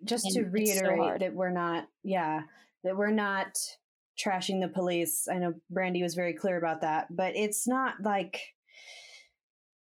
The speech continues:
Speaker 1: it's the system. We're not against teachers, we're not against cops, but they are working within an imperfect system.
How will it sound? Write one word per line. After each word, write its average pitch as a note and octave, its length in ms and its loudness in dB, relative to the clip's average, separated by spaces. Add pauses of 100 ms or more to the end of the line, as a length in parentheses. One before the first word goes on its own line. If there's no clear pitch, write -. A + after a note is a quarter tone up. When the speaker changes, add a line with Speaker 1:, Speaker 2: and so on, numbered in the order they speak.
(120)
Speaker 1:
it's C4+ 240 0
the B3+ 100 2
system. D#3+ 640 0 (120)
We're F3+ 120 0
not E3+ 180 -2
against E3 260 -2
teachers, A#3+ 440 0
we're F#3 80 0
not D#3+ 120 0
against D#3 360 -4
cops, A#3 400 -2
but F3+ 120 -4
they F3 120 0
are E3+ 140 2
working G#3+ 560 0
within F#3 520 0
an F3+ 200 -2
imperfect G3 800 -2
system. D#3 680 -4